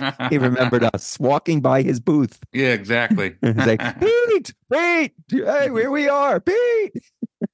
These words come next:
Speaker 1: <laughs> But yeah, now, it, it, great interview with him. And like I said, you hear that voice, you just right away, "That's Pete McCarthy." So, Jeff, I, I know we're, we're gonna get to,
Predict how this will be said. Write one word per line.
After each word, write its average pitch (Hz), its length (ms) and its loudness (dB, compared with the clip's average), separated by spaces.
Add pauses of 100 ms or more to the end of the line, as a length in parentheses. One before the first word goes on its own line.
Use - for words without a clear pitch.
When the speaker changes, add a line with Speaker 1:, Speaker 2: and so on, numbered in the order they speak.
Speaker 1:
<laughs> - 340 -6 (1080)
But 113 220 0
yeah, 117 160 0
now, 127 300 2 (260)
it, - 220 -4
it, - 160 -4
great 175 340 2
interview 123 460 2
with 113 180 0
him. 107 460 0
And 107 400 -2 (180)
like 113 240 2
I 104 60 6
said, 101 400 0 (760)
you 110 120 2
hear 143 200 2
that 131 220 2
voice, 113 400 2
you 110 60 2
just 98 340 -2 (240)
right 110 180 4
away, 104 180 4 (160)
"That's - 160 -4
Pete 139 200 2
McCarthy." 165 540 0 (600)
So, 123 300 -2
Jeff, 131 320 0
I, - 200 -2 (120)
I 127 180 2
know 131 400 2 (380)
we're, 135 200 0
we're 147 200 0
gonna 143 180 2
get 131 260 0
to, 139 120 2